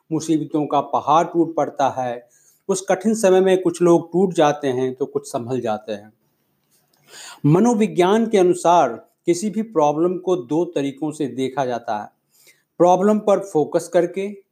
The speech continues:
दूसरा प्रॉ-, सॉल्यूशन पर फोकस करके।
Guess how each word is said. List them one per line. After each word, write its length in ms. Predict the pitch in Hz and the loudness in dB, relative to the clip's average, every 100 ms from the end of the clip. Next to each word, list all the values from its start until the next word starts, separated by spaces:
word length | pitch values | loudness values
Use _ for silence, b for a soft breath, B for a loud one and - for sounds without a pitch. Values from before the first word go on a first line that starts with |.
| _ _ _ _ _ | _ _ _ _ _
दूसरा 440 | 156 175 196 202 208 | -6 -4 0 2 2
प्रॉ-, 480 | 208 - 160 175 165 | 0 2 4 4 0
सॉल्यूशन 540 | - 160 147 156 196 | -4 -2 0 0 -2
पर 200 | 190 165 | 0 0
फोकस 440 | 143 139 120 135 | 0 -4 -4 -8
करके। 320 | - 117 - | -8 -12 -8